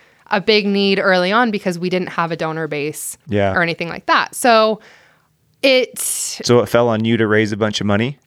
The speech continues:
Speaker 1: It was a group effort.
Speaker 2: Yeah.
Speaker 1: Um, I needed to, cr-, it came back to that, like, we talked about game day atmosphere, right? I
Speaker 2: Yeah.
Speaker 1: needed to create an atmosphere that facilitated donations
Speaker 2: Yeah.
Speaker 1: and that built confidence and that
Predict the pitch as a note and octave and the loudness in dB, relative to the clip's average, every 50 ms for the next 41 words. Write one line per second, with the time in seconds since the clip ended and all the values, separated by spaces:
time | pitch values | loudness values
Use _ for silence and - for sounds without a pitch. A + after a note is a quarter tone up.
0 | _ _ - _ - - - _ - G4+ A4+ A4+ F4 F4 C4+ F#3 - A3+ A3+ A3+ | _ _ -20 _ -18 -18 -16 _ 0 2 2 4 4 2 0 2 0 -2 0 2
1 | F#3+ F#3 F#3 - C4+ D4 D#4+ C#4+ - - A3+ A#3 A3+ A3 A3 G#3+ G#3 G3+ G3+ F#3+ | 2 0 2 2 2 4 4 2 0 2 2 2 4 4 2 2 2 0 0 -2
2 | F3+ _ _ _ _ _ _ _ _ _ _ - A3 A#3 A#3+ B3 C4 C4+ C4+ C4+ | -6 _ _ _ _ _ _ _ _ _ _ 0 2 2 4 4 4 2 2 2
3 | C#4 C#4+ C#4 C4 - - B3 A#3 A#3 A3 A#3 A3 - - - - - - - A#3 | 4 4 2 2 0 0 0 2 2 2 2 0 -2 -8 -10 -10 -6 0 0 0
4 | A3+ - - C#4 B3+ A#3+ A3 - - G#3+ G3+ F#3 F3 _ - - G3+ F#3+ F3 - | 0 0 -2 0 2 2 0 0 0 0 0 0 -2 _ -8 -4 -4 -4 -4 -6
5 | - _ - G#3 A3 - G#3 G3+ - - G3 F3+ E3+ F3+ F3 F3 F3 F3+ F3+ G3 | -14 _ -8 -6 -2 0 0 0 0 0 -2 -2 -2 -2 -4 -2 0 0 0 0
6 | - - F3 - - E3+ D#3 D#3 D#3+ F3 G3+ - - - G3 A3 G#3 G3 A#3+ A#3+ | 0 -2 -6 -8 -6 -6 -4 0 0 0 0 0 0 0 0 2 2 0 0 -2
7 | G#3 A#3 G#3+ - - A3 G3+ - F#3+ F#3+ F3 F3 B2 F3 - - - F#3 F3+ E3+ | -2 -4 -6 -6 -2 -2 -2 -2 0 -2 -2 -2 -2 -6 -10 -8 -6 -4 -2 0
8 | E3+ E3+ E3 - E3+ C#3 - _ _ _ _ _ _ _ _ - _ - A3 - | 0 0 0 0 -2 -4 -4 _ _ _ _ _ _ _ _ -14 _ -4 -2 0
9 | - G#3+ F#3+ F#3 F3+ - G3 F3 E3+ D#3 D#3+ D#3 D#3 D#3 C#3+ D3+ - - - - | 2 4 4 4 4 2 0 -2 -2 -2 -2 -2 -2 -4 -6 -8 -10 -12 -12 -12
10 | - - - - D#3+ - G2 F#2+ F2+ - - - G3 F#3+ F#3+ F#3 F#3 F#3+ F3+ F3+ | -14 -16 -16 -10 -6 -4 -4 -4 -4 -6 -4 -2 0 2 2 2 2 2 2 0
11 | F3+ F#3 - G3 F3+ - - - G3+ F#3 F3 - F#3 E3+ D#3+ D#3 D#3 D#3+ - - | 0 2 2 2 2 0 -2 0 2 2 2 0 0 -2 0 -2 -2 -6 -8 -6
12 | - F3+ F3 F3+ F3+ F3 F3 E3+ E3+ D#3+ - - - - - - | -4 -2 -2 0 2 4 4 4 4 4 2 0 -6 -10 -10 -10